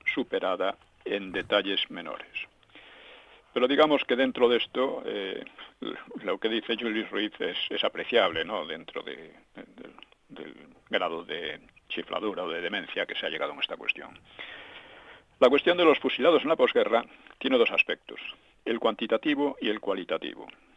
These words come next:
Sobre el primero, utilizando una vez más el movimiento natural de la población, Ramón Salas ha demolido las cifras disparatadas de cien mil y doscientos mil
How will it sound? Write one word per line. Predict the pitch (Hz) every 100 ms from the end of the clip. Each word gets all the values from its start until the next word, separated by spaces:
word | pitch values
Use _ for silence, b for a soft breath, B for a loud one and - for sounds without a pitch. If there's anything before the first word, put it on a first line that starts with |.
| _ _ b b b b b
Sobre | - 120 117
el | -
primero, | 123 170 131 135 - b b b b b b - -
utilizando | 120 110 104 120 120
una | 113
vez | 110 104
más | 117 117 -
el |
movimiento | 95 98 95 117 123 117
natural | 95 - 120 107
de | 101
la | 113
población, | - 90 90 - 110 101 - - b b b b b -
Ramón | 107 127 135
Salas | 131 107 104 -
ha |
demolido | 127 113 101 104 104
las | 90
cifras | - 110 107 101
disparatadas | 87 - 82 - 92 92
de | -
cien | - 92 92
mil | 120 107
y | 107
doscientos | 82 - 95 90 80 -
mil | 98 95